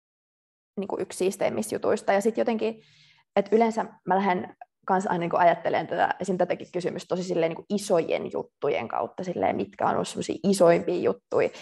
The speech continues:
Mut sit jotenkin myös kans ehkä hiffannut sen, että ei niinku niihin siisteimpiin juttuihin liity aina ne just niinku heittomerkeissä isoimmat jutut, vaan et ihan niinku ne oman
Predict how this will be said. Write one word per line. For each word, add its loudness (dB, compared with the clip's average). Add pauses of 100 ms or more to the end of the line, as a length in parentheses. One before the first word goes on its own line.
(180)
Mut -2
sit 0
jotenkin 6
myös 4
kans 4
ehkä 0 (1700)
hiffannut 4
sen, 4
että 0
ei 8
niinku 0
niihin 0
siisteimpiin -2
juttuihin -4
liity -2
aina 0
ne -8
just -10
niinku -6
heittomerkeissä -2
isoimmat 0
jutut, -2
vaan 2
et -2
ihan 0
niinku 0 (360)
ne -6
oman 2